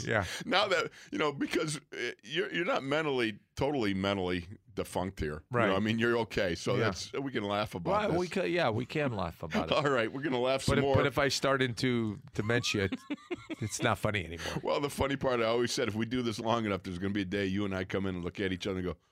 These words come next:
Speaker 2: "Who are you?"
Speaker 1: Who are you?
Speaker 2: <laughs>
Speaker 1: S-, so, so the question I have is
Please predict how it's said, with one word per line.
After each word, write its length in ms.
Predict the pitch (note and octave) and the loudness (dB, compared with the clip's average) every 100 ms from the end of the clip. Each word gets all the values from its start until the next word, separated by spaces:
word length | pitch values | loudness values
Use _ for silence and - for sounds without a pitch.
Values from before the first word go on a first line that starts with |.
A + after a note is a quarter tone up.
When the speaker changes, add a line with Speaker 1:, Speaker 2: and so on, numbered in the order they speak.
| _ _ - | _ _ -8
Speaker 2:
"Who 100 | G#2 | -4
are 40 | |
you?" 120 | A#2 C#3 | 0 2
Speaker 1:
Who 100 | B2+ | 2
are 60 | |
you? 220 | C3+ C3+ - C6+ - - - - | 4 2 0 -4 -14 -14 -12 -8
Speaker 2:
<laughs> 720 | E4+ - - - - - G2 | -8 -8 -12 -14 -20 -16 -6
Speaker 1:
S-, 240 | F3 - - C#3+ - - | -2 0 0 -2 -6 -10
so, 320 | - D#3+ D#3 C3 - C#3 D3 | -2 2 2 -2 -8 -8 -2
so 240 | - F3+ | 0 2
the 100 | E3 | 0
question 460 | - F3+ G#3+ - G3+ | 0 0 0 0 2
I 100 | D#3 | 4
have 320 | C#3 C3 A#2 G2+ | 4 4 2 0
is 260 | F2 - | -2 -6